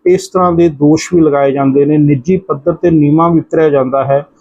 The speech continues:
ਪਰ ਕੋਈ ਕੁਸਕਦਾ ਤੱਕ ਨਹੀਂ, ਕੋਈ ਕਿਸੇ ਤਰੀਕੇ ਦਾ ਬਿਆਨ ਨਹੀਂ ਦਿੰਦਾ, ਕੋਈ ਵਿਰੋਧ ਨਹੀਂ ਕਰਦਾ, ਕੋਈ ਪ੍ਰਤੀਕਰਮ ਨਹੀਂ ਦਿੰਦਾ।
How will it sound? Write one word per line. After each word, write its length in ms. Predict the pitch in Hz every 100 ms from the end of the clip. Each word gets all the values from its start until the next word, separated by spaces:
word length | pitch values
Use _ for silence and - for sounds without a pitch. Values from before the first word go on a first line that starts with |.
| _ _ -
ਪਰ 160 | 160 151
ਕੋਈ 460 | - 165 180 190 -
ਕੁਸਕਦਾ 440 | 160 - 160 160
ਤੱਕ 300 | 156 143 -
ਨਹੀਂ, 180 | 151 156
ਕੋਈ 380 | - 175 190 190
ਕਿਸੇ 340 | - 165 175
ਤਰੀਕੇ 380 | 165 151 - 156
ਦਾ 140 | 147
ਬਿਆਨ 360 | 143 139 135 139
ਨਹੀਂ 140 | 147
ਦਿੰਦਾ, 420 | 139 139 139 151 151
ਕੋਈ 300 | - 156 147
ਵਿਰੋਧ 320 | 139 160 160
ਨਹੀਂ 160 | 160
ਕਰਦਾ, 360 | 156 139 127 143
ਕੋਈ 200 | - 151
ਪ੍ਰਤੀਕਰਮ 480 | 143 139 135 131 127
ਨਹੀਂ 140 | 120
ਦਿੰਦਾ। 360 | 113 113 -